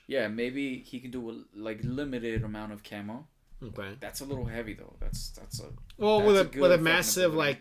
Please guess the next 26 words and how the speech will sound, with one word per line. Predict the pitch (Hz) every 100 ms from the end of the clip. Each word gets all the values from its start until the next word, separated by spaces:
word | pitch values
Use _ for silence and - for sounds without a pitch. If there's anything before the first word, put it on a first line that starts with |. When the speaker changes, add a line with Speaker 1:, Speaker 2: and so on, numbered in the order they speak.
| -
Speaker 2:
cooldown | - 156 135 107 85 92
or | 87
something. | 101 90 80 78 92
Speaker 1:
Yeah. | 120 113 - - _ _ _ _ _ _ _ _ _ _ _ _ _ _ _ _ _ _ _ -
Uh, | 117 113 107 107 107 117 113 - - - - _ _ _ - - - _ - - - - - - - 123
Speaker 2:
Maybe | 120 123
he | 120 -
can, | 117
like, | 107 101
climb | - 117 117 107
walls | 107 117 117
for, | 113
like, | 107 92
avoiding | 95 107
detection, | 104 90 107 107 127 123
like, | 95
of, | 101 92
like, | 95 -
s-, | - - -
like, | - -
ceiling | - 113 110 113 113
or |
something. | 117 123 135 147 _ _ _ _ _ _ _ _ _ _ _ _ _ _ _ _
Speaker 1:
A | -
little | 135 156
bit. | 120 117 -